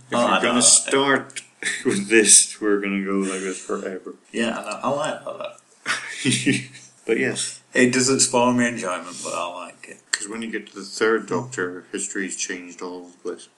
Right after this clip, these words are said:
Speaker 1: And when you get to the eleventh.
Speaker 2: Well, ele-, when you get to the eleventh, it's like, yeah, history can be changed,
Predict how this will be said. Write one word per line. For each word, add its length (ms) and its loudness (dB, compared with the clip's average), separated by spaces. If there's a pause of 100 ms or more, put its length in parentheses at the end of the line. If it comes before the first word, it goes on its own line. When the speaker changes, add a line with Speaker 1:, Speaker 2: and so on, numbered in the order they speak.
(140)
Speaker 1:
And 180 -12
when 120 -10
you 180 -4
get 140 -4
to 100 -8
the 160 -8
eleventh. 580 -10 (140)
Speaker 2:
Well, 200 0
ele-, 260 -4
when 140 -6
you 60 -6
get 120 -2
to 80 -10
the 100 -10
eleventh, 460 -4 (120)
it's 260 -2
like, 520 -14 (140)
yeah, 260 -10
history 360 -4
can 300 -8
be 80 -4
changed, 760 -12